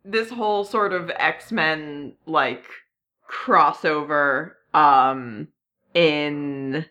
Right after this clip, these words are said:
I, like, the mid nineties, maybe, where a, uh, villain called,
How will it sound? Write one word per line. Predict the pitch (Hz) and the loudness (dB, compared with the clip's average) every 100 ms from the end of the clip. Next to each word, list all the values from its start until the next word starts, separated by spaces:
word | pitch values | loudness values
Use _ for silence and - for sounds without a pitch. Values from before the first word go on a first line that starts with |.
| _ _ _ _ | _ _ _ _
I, | 170 175 - | -4 -4 -8
like, | 170 175 147 - _ _ _ _ - | -2 0 0 -4 _ _ _ _ -16
the | 170 170 160 156 143 - | 0 6 6 4 -2 -8
mid | 202 190 190 180 190 196 240 269 | -8 -6 -8 -10 -4 2 0 0
nineties, | 277 285 302 302 302 294 _ 262 | -4 -4 -6 -6 -8 -12 _ -6
maybe, | 285 285 294 294 294 _ _ _ _ | -4 -4 -6 -8 -12 _ _ _ _
where | 170 165 180 165 160 151 151 147 147 - _ _ _ - | -14 0 2 4 4 4 4 2 -2 -8 _ _ _ -2
a, | 165 160 151 151 147 | 4 4 4 -2 0
uh, | - 147 143 139 131 165 | 4 6 6 2 -2 -2
villain | 202 208 190 185 | 2 4 4 0
called, | - 226 165 156 - | -4 0 2 0 -6